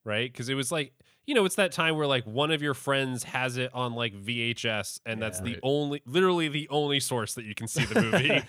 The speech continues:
Speaker 2: <laughs>
Speaker 1: <laughs> Like,
Speaker 3: Yeah.
Speaker 1: you can't get it anywhere else. There's no streaming or anything like that,
Speaker 3: It
Speaker 1: so.
Speaker 3: almost feels dirty to watch it on streaming these days.
Speaker 1: It
Speaker 2: Yeah,
Speaker 1: kinda
Speaker 3: Like, it
Speaker 2: it's weird.
Speaker 3: feels
Speaker 1: yeah.
Speaker 3: like I should have a V C R that I should be plugging a tape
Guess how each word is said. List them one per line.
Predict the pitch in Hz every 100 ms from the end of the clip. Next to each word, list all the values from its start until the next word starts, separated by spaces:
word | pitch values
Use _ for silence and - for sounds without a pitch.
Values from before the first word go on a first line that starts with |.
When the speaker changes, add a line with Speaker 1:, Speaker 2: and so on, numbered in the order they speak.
| -
Speaker 2:
<laughs> | 226 -
Speaker 1:
<laughs> |
Like, | 175 113
Speaker 3:
Yeah. | 85 - - 202 156 -
Speaker 1:
you | 170
can't | 131 185 170
get | 160 147
it | 143
anywhere | 160 156
else. | 151 143
There's | 135 123
no | 147
streaming | - - 139 131 127
or | 117
anything | 113 107 104
like | 98 92
that, | 104 92
Speaker 3:
It | 170
Speaker 1:
so. | 170
Speaker 3:
almost | 180 208 -
feels | 190 135
dirty | 110 120 110 98
to |
watch | 92 92 -
it | 92
on | 90 92
streaming | - 92 90 90 98
these | 110 -
days. | - - - - - - _ _ _
Speaker 1:
It | 139 151
Speaker 2:
Yeah, | 113
Speaker 1:
kinda | 120
Speaker 3:
Like, |
it | 170
Speaker 2:
it's | 127
weird. | 120
Speaker 3:
feels | 190 196
Speaker 1:
yeah. | -
Speaker 3:
like | 185
I | 160
should | - 147
have | 135 120
a |
V | 104 120
C | 113 113
R | 98 98
that | 92 90
I |
should | - 95
be | 95
plugging | 90 104 95 90
a | 95
tape | 101 92